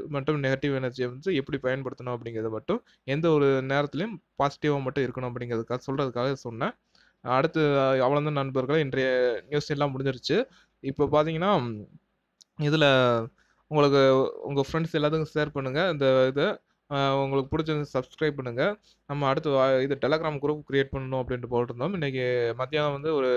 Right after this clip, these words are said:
வீடியோ போட்டு அதுல Telegram குரூப் கிரியேட் பண்ண போறோம். அடுத்து திங்கட்கிழமை வந்து அந்த ஷெட்யூல் ஸ்டார்ட் ஆகும். அதுல உங்களுக்கு செஞ்சுக்கலாம். அந்த என்னென்ன படிக்கணும் அப்படிங்கிற ஒரு ஷெட்யூல் போட்டு அதை பார்த்துக்கலாம். ஆ, உங்களோட கருத்துக்களை கீழே தெரிவிங்க.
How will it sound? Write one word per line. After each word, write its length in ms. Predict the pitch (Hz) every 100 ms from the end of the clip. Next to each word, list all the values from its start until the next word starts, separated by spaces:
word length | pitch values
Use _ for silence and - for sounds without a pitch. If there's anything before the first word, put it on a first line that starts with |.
| 120 117 131
வீடியோ 220 | 147 135
போட்டு 320 | 120 117 196
அதுல 200 | 156 123
Telegram 440 | 113 131 127 127
குரூப் 260 | - 123 123 117
கிரியேட் 240 | 120 123 120
பண்ண 160 | 113
போறோம். 260 | 107 113 214 - _ _ _ -
அடுத்து 280 | 123 151 -
திங்கட்கிழமை 500 | 143 151 151 147 143
வந்து 320 | 143 165 147
அந்த 360 | 135 123 120 123
ஷெட்யூல் 280 | 147 143 143
ஸ்டார்ட் 360 | - 131 123
ஆகும். 340 | 117 139 202 - _
அதுல 280 | - 127 135
உங்களுக்கு 340 | 131 131 127 127 123 113 - - 143
செஞ்சுக்கலாம். 380 | 139 135 123 175
அந்த 200 | 151 131
என்னென்ன 320 | 127 139 139
படிக்கணும் 380 | 127 127 131 131
அப்படிங்கிற 260 | 127 123 120
ஒரு 160 | 120
ஷெட்யூல் 320 | - 131 131
போட்டு 440 | 120 120 - 196 247
அதை 240 | 127 120 -
பார்த்துக்கலாம். 500 | 123 123 117 120 156 - _ _ _ _ -
ஆ, 300 | 135 131 127
உங்களோட 380 | 135 135 131
கருத்துக்களை 420 | 131 135 143 135 131
கீழே 200 | 143 131
தெரிவிங்க. 460 | 127 127 123 131